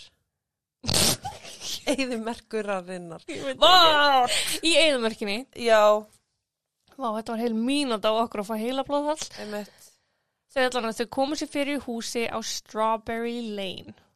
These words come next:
Speaker 1: sem er náttúrulega bara ógeðslega krúttlegt götuheiti og
Speaker 2: Já.
Speaker 1: hefja lífið að alvöru saman. Þau eignast soninn Robbie árið tvö þúsund og tvö og dótturina Liana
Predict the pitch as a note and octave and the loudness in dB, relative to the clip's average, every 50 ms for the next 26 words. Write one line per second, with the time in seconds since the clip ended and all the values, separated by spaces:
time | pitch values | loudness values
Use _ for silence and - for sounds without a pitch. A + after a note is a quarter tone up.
0 | _ _ _ _ _ - G#3 G3+ G3+ G3+ - G3+ - - - G#3+ G#3+ - - G#3 | _ _ _ _ _ -14 -12 -12 -12 -12 -12 -12 -10 -10 -10 -10 -12 -14 -14 -14
1 | G3 - A3 - - - A#3 A3 - - - A3+ E3+ - - - _ _ _ _ | -12 -10 -10 -10 -12 -12 -12 -14 -14 -14 -14 -14 -14 -16 -20 -20 _ _ _ _
2 | A3+ F#3+ - - G#3 G3+ - A3 F#3+ G3+ G3 - - B3+ - _ _ _ _ _ | -20 -16 -12 -12 -12 -12 -12 -14 -14 -14 -14 -14 -16 -16 -16 _ _ _ _ _
3 | _ _ _ _ _ - A#3+ G3+ F#3 F3+ F#3 F#3 F#3+ B3 A#3+ A#3 B3+ A#3+ A#3+ A3 | _ _ _ _ _ -12 -12 -10 -10 -8 -10 -10 -8 -8 -8 -8 -8 -8 -8 -8
4 | A3 G#3+ G#3+ G#3+ G#3+ G#3 G3+ G3+ G3+ G#3+ G#3+ _ _ _ _ - A3 G#3+ G#3+ A3 | -8 -8 -8 -8 -10 -10 -8 -8 -10 -10 -12 _ _ _ _ -14 -12 -12 -12 -12
5 | A3 A3+ C4+ _ _ _ - - G#3 G3+ G3 G#3 A3+ A3 - - B3 G#3 - - | -14 -16 -18 _ _ _ -12 -12 -10 -10 -12 -14 -16 -12 -10 -10 -10 -10 -10 -16
6 | - _ _ _ _ _ _ _ _ _ _ _ _ _ _ _ _ - C4 B3 | -20 _ _ _ _ _ _ _ _ _ _ _ _ _ _ _ _ -6 -4 -4
7 | C4+ - D4+ D4 - - - D4 C#4 C4 B3+ A3+ G#3+ G#3 G3+ G#3 A3 A3 A3 B3+ | -4 -4 -6 -8 -6 -6 -6 -6 -6 -6 -6 -8 -6 -4 -2 -2 -2 -2 -4 -6
8 | B3 B3+ B3 - A#3 G#3+ G#3+ G#3+ - A3 G#3 G3+ - G3+ _ - - - G3+ G3 | -8 -8 -6 -6 -8 -8 -10 -12 -12 -12 -12 -12 -14 -16 _ -18 -14 -12 -10 -8
9 | G#3 A3+ - - A#3 A3+ - A3 A3 G#3+ - - - A3 A3 G#3+ G#3+ G#3+ G#3+ G#3 | -8 -8 -6 -8 -8 -8 -8 -10 -10 -10 -12 -14 -14 -12 -12 -10 -8 -8 -8 -10
10 | G#3 G#3 G#3 G#3 G#3 A3 A3+ A3+ A3 A3 A3 A3 | -10 -10 -10 -8 -6 -6 -6 -6 -6 -6 -6 -6